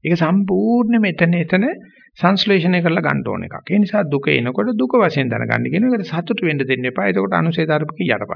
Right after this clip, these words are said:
වෙනවා. දුක්, සුඛ, අ, ස-, දුක එනකොට කනගාටු වෙන්න දෙන්න එපා. එතකොට අනුසය ධර්මයෙන් අපේ හිත අන්ධමන්ද කරනවා, හොල්මන් කරනවා. සුඛ සුඛේ වශයෙන්, දුක දුක වශයෙන් දැනගෙන හුඟක් වෙලා දුක දු-, සැප දුක වශයෙන් ම-, නම් කරගෙන නම් කරන යනකොට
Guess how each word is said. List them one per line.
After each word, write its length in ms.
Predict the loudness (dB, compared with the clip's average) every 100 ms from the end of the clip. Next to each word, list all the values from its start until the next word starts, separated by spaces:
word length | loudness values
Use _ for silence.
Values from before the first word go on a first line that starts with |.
| -12
වෙනවා. 140 | -16 -16 _ -20 -20 -20 -2
දුක්, 220 | 2 4 2
සුඛ, 280 | -2 -2 -2
අ, 140 | 0 0 0 -2 -2 -4 -4 -6 -10 -16 -20 _ _ -16
ස-, 180 | -14 -2
දුක 240 | 2 4
එනකොට 460 | 4 4 2 -2 0 -2 -4 _ _ 0
කනගාටු 420 | 2 4 4 4
වෙන්න 160 | 0
දෙන්න 240 | 0 -2 -2
එපා. 180 | -2 0
එතකොට 240 | -2 -2
අනුසය 300 | -4 -2 0
ධර්මයෙන් 400 | 2 2 0 0
අපේ 220 | 0 -2
හිත 180 | -2 -2
අන්ධමන්ද 680 | -4 -2 -2 0 0 -2 -4
කරනවා, 320 | -4 -4 -2
හොල්මන් 340 | -2 -2 -4
කරනවා. 280 | -6 -10 -12 _ _ _ -20
සුඛ 280 | -6 -2 -2
සුඛේ 380 | 0 0 2 4
වශයෙන්, 340 | 2 2 0
දුක 180 | 0 -2
දුක 200 | -2 -2
වශයෙන් 320 | 0 0 0 0
දැනගෙන 360 | 0 0 2
හුඟක් 580 | 2 0 2 2 0 -2
වෙලා 240 | -4 -4
දුක 260 | -4 -4 -4
දු-, 220 | -6 -8
සැප 280 | -6 -6 -4 -6
දුක 260 | -6 -2
වශයෙන් 400 | -2 -2 -2 -4 -4
ම-, 200 | -8 -6
නම් 200 | 0 0
කරගෙන 320 | 2 0 2 0
නම් 160 | 0
කරන 200 | 0 0
යනකොට 380 | 0 2 0 -2